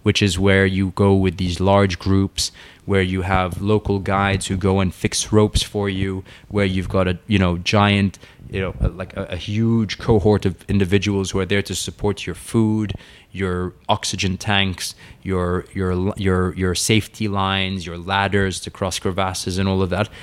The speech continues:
And when you're climbing as pair, in a pair, where it's you and one other guy, and you've got everything that you need on your own back, and you have to be fast and light, and you don't have that kind of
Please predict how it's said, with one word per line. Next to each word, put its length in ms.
And 160
when 160
you're 160
climbing 480
as 240
pair, 360
in 160
a 40
pair, 400
where 120
it's 180
you 160
and 200
one 160
other 200
guy, 400
and 180
you've 160
got 380
everything 380
that 160
you 60
need 200
on 140
your 160
own 160
back, 380
and 720
you 160
have 240
to 80
be 140
fast 420
and 200
light, 420
and 460
you 100
don't 240
have 240
that 160
kind 320
of 220